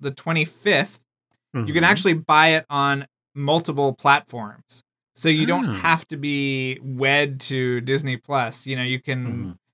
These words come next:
Speaker 1: purchase it on Movies Anywhere, Vudu, Amazon, whatever. So you might wanna wait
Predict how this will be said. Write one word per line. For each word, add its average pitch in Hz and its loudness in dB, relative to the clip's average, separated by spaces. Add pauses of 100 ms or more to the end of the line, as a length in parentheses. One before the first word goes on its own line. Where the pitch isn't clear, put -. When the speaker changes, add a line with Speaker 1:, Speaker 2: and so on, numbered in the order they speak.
(160)
Speaker 1:
purchase 156 -4
it 151 0
on 131 0
Movies 131 -2
Anywhere, 139 2
Vudu, 131 -2 (100)
Amazon, 127 -4
whatever. 120 -8
So 120 -2 (160)
you 135 -8
might 151 -2
wanna 156 -6
wait 127 -4